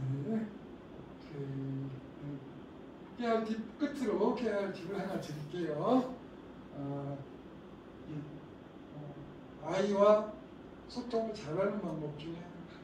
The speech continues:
아주 케이알 팁입니다. 애가 학교에서 왔을 때 십오 분 동안 오로지 애만 바라봐 주기.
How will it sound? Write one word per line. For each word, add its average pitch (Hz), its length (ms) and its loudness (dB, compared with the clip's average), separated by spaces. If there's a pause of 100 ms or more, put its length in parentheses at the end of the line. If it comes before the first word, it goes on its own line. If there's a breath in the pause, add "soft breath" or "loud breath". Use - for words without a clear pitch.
(420)
아주 190 220 -4 (2000)
케이알 285 280 12
팁입니다. 160 440 4 (540)
애가 226 240 12
학교에서 254 560 8
왔을 202 580 8
때 202 380 2 (240)
십오 214 440 6
분 175 160 0
동안 185 500 4 (340)
오로지 277 540 12
애만 202 400 8
바라봐 160 380 2
주기. - 320 -8